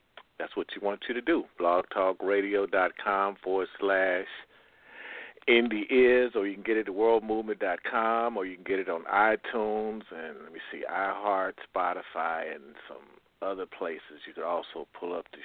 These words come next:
show. So we want you to catch Trevor Drury from the beginning.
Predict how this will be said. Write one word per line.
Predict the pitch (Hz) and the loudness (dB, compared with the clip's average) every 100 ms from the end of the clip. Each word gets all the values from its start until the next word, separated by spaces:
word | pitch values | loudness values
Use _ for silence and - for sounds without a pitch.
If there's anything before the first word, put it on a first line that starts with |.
| - | -10
show. | 78 62 69 _ - - - - | -8 -10 -14 _ -20 -20 -20 -12
So | 85 | -8
we | |
want | 90 90 - | -6 -6 -6
you | 85 85 | -10 -8
to | |
catch | - 85 - - | -4 -6 -6 -6
Trevor | 92 85 76 76 - - | -2 -2 -4 -12 -14 -18
Drury | - 87 87 170 - | -10 -8 -6 -8 -10
from | - | -16
the | 76 | -16
beginning. | - - _ - 92 95 87 85 87 - | -16 -18 _ -12 -6 -6 -6 -8 -8 -10